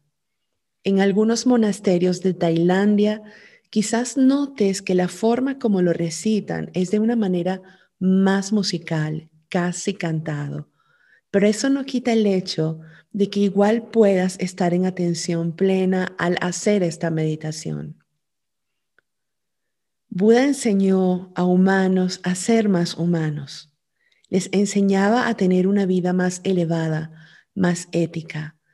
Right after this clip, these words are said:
Los enseñaba a moverse hacia arriba, a elevarse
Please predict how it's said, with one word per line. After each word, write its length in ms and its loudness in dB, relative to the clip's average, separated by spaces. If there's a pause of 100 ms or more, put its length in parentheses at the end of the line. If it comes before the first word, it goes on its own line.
(300)
Los 220 -4
enseñaba 680 2
a 20 4
moverse 800 2
hacia 300 -2
arriba, 640 -2
a 140 0
elevarse 920 0